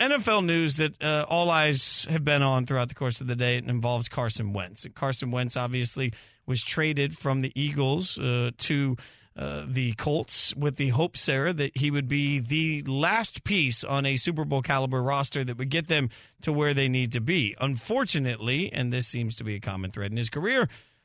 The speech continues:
Carson's injured, and so we knew that it was a, a foot injury. You and I talked last week about how it felt interesting from the get-go that the reports were they don't expect it to be season-ending. Well,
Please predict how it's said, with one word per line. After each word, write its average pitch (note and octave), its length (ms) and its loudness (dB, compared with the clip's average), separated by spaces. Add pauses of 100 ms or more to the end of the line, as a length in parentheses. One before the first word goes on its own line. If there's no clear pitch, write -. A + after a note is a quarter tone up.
(140)
Carson's C4 380 2
injured, C3 500 0
and D3 320 2
so D#3 300 2
we D3 240 0
knew F#3 240 4
that B3 120 2
it A#3+ 120 2
was G3+ 120 2
a, F#3+ 240 2
a E3 120 2
foot F3+ 260 0
injury. D3+ 380 2
You D3+ 260 0
and F#3 80 2
I D#3+ 80 4
talked D3 400 0
last C3+ 320 0
week D3+ 240 0 (300)
about C#3+ 300 0
how C#3+ 240 2
it C3+ 100 -2
felt E3 340 -2
interesting F#3 560 0
from E3 200 0
the D3 80 2
get-go C#3+ 420 0
that C3 180 -2
the - 80 -2
reports C#3+ 480 0
were D3 140 0
they C#3 160 0
don't D#3+ 240 0
expect - 480 -4
it D#3+ 100 -4
to D#3+ 80 -4
be D3 180 -2
season-ending. D3 1040 0
Well, C#3+ 260 2